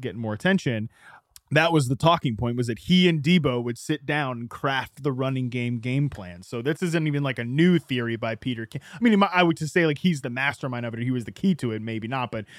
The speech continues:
he was certainly a big part of, of putting that together. So that, this, that's a good thing to point out. But I mean, for the non, like, for the fringy guys on these two teams,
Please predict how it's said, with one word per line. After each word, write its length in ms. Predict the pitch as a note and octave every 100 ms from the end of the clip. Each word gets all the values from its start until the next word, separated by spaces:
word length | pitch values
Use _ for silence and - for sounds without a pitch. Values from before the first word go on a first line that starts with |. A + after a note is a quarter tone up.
| - -
he 100 | F#3
was 140 | F#3
certainly 260 | A#3 G3+ D#3
a 60 |
big 180 | C#3+ A#2
part 260 | - E3 C#3
of, 200 | A#2+ -
of 160 | B2+ -
putting 180 | D#3+ D3
that 180 | A2
together. 460 | A2 D#3 F3+ G#2 G#2+ _ - - -
So 120 | C#3+
that, 260 | E3+ - -
this, 160 | G3 - -
that's 220 | F#3+ -
a 40 |
good 220 | E3+ D3+
thing 160 | - C3+
to 80 | B2
point 300 | - A#2 G#2
out. 320 | G#2+ C#3+ C#3
But 160 | D#3+ - _ F3
I 60 |
mean, 140 | F3+ E3
for 100 | F#3+
the 100 | E3+
non, 360 | F3+ G#3+ A3
like, 220 | F3+ C#3+ -
for 100 | E3
the 80 | D#3
fringy 540 | - G3+ A3+ F3+ D#3
guys 440 | B2 B2 A#2+ B2+ B2
on 100 | B2+
these 160 | B2+
two 180 | - A#2
teams, 560 | - E3+ B2 G#2+ A2